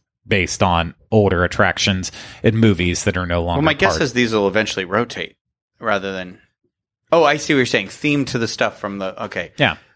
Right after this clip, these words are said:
Speaker 2: But I, the Jurassic World one seems really interesting to me because I'm like, is it, when I think of Jurassic, as an escape room that would take place in the Jurassic setting, I think that there's gotta be, like, an animatronic dinosaur or something like that involved, or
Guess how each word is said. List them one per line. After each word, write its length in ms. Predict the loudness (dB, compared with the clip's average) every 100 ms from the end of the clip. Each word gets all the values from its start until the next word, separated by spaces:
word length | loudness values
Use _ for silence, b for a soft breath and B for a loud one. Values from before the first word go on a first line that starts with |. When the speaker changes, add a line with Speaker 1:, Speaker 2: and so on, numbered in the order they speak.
| _
Speaker 2:
But 140 | -2 0
I, 240 | 0 -2 -4 0
the 140 | 0
Jurassic 440 | 4 2 2 -2
World 280 | 0 2 4
one 160 | 2 0
seems 240 | -6 -2
really 220 | 0 0
interesting 400 | -2 -4 -6 -6
to 60 | -4
me 140 | -4
because 360 | -4 -2 -2 -2 -2
I'm 220 | 0 2
like, 400 | 0 0 -2 _ _ _ _ _ _ _ _ _
is 220 | 2 4
it, 180 | 0 0 _ b b b b _ 0
when 180 | 2
I 140 | 4 0
think 300 | 0 -2 0
of 140 | 0
Jurassic, 420 | 2 2 2 2
as 140 | 0 0
an 60 |
escape 340 | -2 0 0 2
room 140 | 2
that 120 | 2
would 80 | 0
take 200 | -2 -2
place 300 | 2 2 2
in 240 | 0 0 2
the 100 | 0
Jurassic 600 | 2 4 2 -2 -8 -4
setting, 440 | -2 0 -2 -4
I 180 | -2 -2
think 320 | 0 -2 0
that 180 | -2 0
there's 280 | 0 0 0
gotta 320 | 2 2 2
be, 260 | 0 2 4
like, 260 | 2 0
an 80 | -2
animatronic 640 | 0 -2 -4 -2 -2 -2
dinosaur 560 | -2 0 0 -2 -4 -6
or 40 |
something 380 | -4 -4 -2 -6
like 200 | -6 -2
that 180 | 0 0
involved, 340 | -2 -4 2
or 220 | 2 2